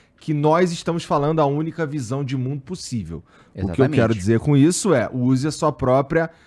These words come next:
Speaker 1: é,
Speaker 2: Muito
Speaker 1: lente.
Speaker 2: pelo contrário, eu erro e erro muito. Com muita frequência.
Speaker 1: Então, esse é o meu ponto. Não é, não é dizendo que, porra, é, vamos lá, uma revista do M B L, eu vou ler sabendo que é uma rede do M B L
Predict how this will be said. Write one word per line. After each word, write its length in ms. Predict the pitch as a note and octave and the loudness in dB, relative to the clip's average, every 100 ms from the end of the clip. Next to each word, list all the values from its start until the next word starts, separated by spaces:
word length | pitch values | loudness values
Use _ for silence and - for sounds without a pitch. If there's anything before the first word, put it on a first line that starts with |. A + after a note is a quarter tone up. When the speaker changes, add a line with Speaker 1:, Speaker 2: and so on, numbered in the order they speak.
| _ _ | _ _
Speaker 1:
é, 560 | A2 A#2 A2+ A2 G#2+ G2+ | -4 -2 0 0 0 4
Speaker 2:
Muito 160 | F3 A#3+ | 6 6
Speaker 1:
lente. 160 | F#3+ C#3 | 4 2
Speaker 2:
pelo 180 | D4+ | 2
contrário, 340 | D#4 C#4 G#3+ F3+ | 2 4 4 4
eu 160 | F3+ | 4
erro 380 | F3 F#3+ A#3+ B3+ | 6 4 2 0
e 80 | A3 | 2
erro 180 | G#3 A#3 | 2 2
muito. 460 | G#3+ F3 D#3 G2+ - _ _ _ _ _ _ | 2 0 -2 -6 -10 _ _ _ _ _ _
Com 60 | C#3 | 0
muita 320 | D3+ G3+ G#3+ | 0 0 -2
frequência. 560 | G#3 - C3+ C3 - - | -2 -2 -2 -2 -8 -18
Speaker 1:
Então, 300 | - F3+ G3 - | -2 0 0 2
esse 280 | E3 A3+ C#4 | 2 4 2
é 20 | |
o 40 | |
meu 120 | A#3+ | 2
ponto. 520 | F#3+ D#3 A2 - - _ _ _ _ | 2 -2 -2 -10 -20 _ _ _ _
Não 240 | B2 C3+ | -6 -2
é, 580 | D#3+ G3+ G#3 G3 E3 B2+ | -2 0 0 2 0 -2
não 180 | C3 C#3 | -4 -4
é 300 | D#3+ G3 F#3+ | -2 -2 -2
dizendo 420 | D3 C#3 D#3 D3 | -4 -4 -4 -4
que, 120 | C#3 | -8
porra, 420 | C3 D3 A#2+ F#2 D2+ _ _ - | -6 -2 -2 -4 -14 _ _ -12
é, 180 | F#2+ | -10
vamos 180 | F#2 D3+ | -6 -4
lá, 80 | C3+ | -4
uma 160 | A#2+ C3+ | -4 0
revista 540 | D#3 B2+ E3 F#3 F3+ | 0 0 -2 -2 -4
do 160 | C#3+ D#3 | 0 0
M 200 | C#3+ D3 | 0 0
B 140 | B2 | 2
L, 400 | C3+ D#3+ A3 C3 | 4 4 2 2
eu 140 | D3+ | 2
vou 160 | D3+ G3 | 2 2
ler 280 | E3+ D3 A3 | 4 4 2
sabendo 520 | - G3+ D3+ D#3+ A3+ | 0 0 2 0 -4
que 220 | - G#3 | -4 0
é 80 | C3+ | 0
uma 160 | F3+ G3 | 0 -2
rede 160 | F3 | -2
do 60 | F#3 | -4
M 100 | F3+ | 0
B 80 | F3 | 2
L 400 | A#2+ A2+ C#3+ | 2 2 -2